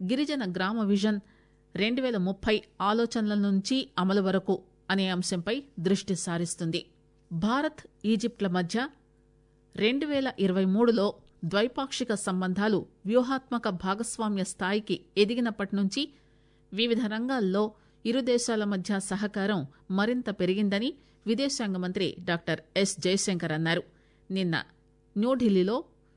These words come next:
ఈజిప్ట్ విదేశాంగ మంత్రి డాక్టర్ బదర్ అబ్దేలట్టీతో జరిగిన మొదటి భారత్ ఈజిప్ట్ వ్యూహాత్మక సమావేశంలో మాట్లాడుతూ జయశంకర్,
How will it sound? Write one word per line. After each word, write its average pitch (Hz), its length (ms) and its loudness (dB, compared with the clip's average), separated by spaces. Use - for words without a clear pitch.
ఈజిప్ట్ 254 400 0
విదేశాంగ 190 500 0
మంత్రి 180 380 -2
డాక్టర్ 170 420 -2
బదర్ 208 360 2
అబ్దేలట్టీతో 190 720 4
జరిగిన 170 340 -2
మొదటి 214 440 0
భారత్ 254 440 2
ఈజిప్ట్ 214 380 2
వ్యూహాత్మక 214 580 2
సమావేశంలో 185 680 0
మాట్లాడుతూ 175 540 -2
జయశంకర్, 180 580 0